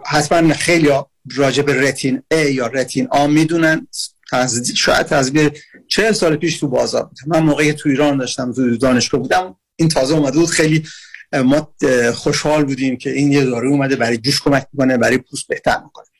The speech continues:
یکی، اه، چیز جدیدی از اینو می‌خوان تست بکنن. اه، یه کمپانی جدید می‌خواد اونو بده بیرون و می‌خواد ببینه چطوریه. اه، بنابراین، اه، خیلی آزمایش خون و این چیزا نداره، فقط کرمه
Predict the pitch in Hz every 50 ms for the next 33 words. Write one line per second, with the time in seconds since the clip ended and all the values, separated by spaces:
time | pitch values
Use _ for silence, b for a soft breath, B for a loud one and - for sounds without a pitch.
0 | B B B B B B B B - 214 220 214 196 170 143 139 127 - _ _
1 | 180 165 147 139 139 - 185 180 170 139 156 151 143 143 175 170 185 165 156 139
2 | 156 165 165 165 156 160 165 156 156 170 160 - - - - - 131 127 131 143
3 | 143 - _ _ _ _ _ _ _ _ - 214 - 165 160 156 147 160 160 -
4 | 165 147 139 147 143 151 151 143 139 135 143 147 143 143 151 147 - - 151 147
5 | 143 143 143 151 139 127 131 123 139 165 175 170 - 147 139 135 - 151 139 127
6 | 139 139 131 127 123 - - - - 123 120 - - - _ B B B B B
7 | B B B B B - 135 139 135 131 143 147 143 147 151 160 175 165 156 -
8 | 160 156 147 139 135 131 - - - - 156 160 160 151 170 185 190 185 185 -
9 | _ - 165 156 151 131 139 139 135 131 - - 143 143 - - 151 147 143 143
10 | 139 135 - 127 135 156 156 160 156 156 160 170 165 160 170 170 165 - _ _
11 | B B B B B B _ - - - 147 131 156 170 170 170 - - - 143
12 | 135 139 151 165 170 170 175 180 175